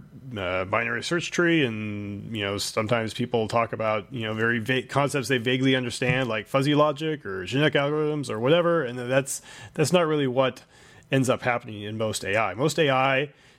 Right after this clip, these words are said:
is, um, like, the actual code involved is fairly pedestrian, but it, what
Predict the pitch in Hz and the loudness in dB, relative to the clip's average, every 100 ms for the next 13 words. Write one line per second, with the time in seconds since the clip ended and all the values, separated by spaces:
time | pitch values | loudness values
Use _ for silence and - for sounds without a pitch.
0 | - 131 127 123 117 104 - - - - | -6 2 2 2 0 -2 -6 -10 -20 -20
1 | - 123 117 113 110 107 95 _ _ _ | -8 0 2 2 -2 -6 -12 _ _ _
2 | - - - - - 123 117 147 139 147 | -20 -20 -20 -20 -6 0 0 2 0 0
3 | - 147 135 127 120 110 - - _ - | -4 0 2 4 2 -4 -12 -20 _ 0
4 | 202 202 160 131 143 143 123 120 113 131 | 4 4 4 2 4 4 2 -2 -6 -8
5 | 113 - 143 131 123 113 110 101 - - | -4 0 2 2 2 -2 -4 -6 -12 -20
6 | - - - 131 143 - 117 101 98 98 | -20 -8 2 2 2 -2 -10 -8 -8 -8
7 | 104 _ - - - - 120 131 117 120 | -12 _ -20 -20 -20 -10 0 0 0 -6
8 | 143 135 127 - | 0 2 2 -4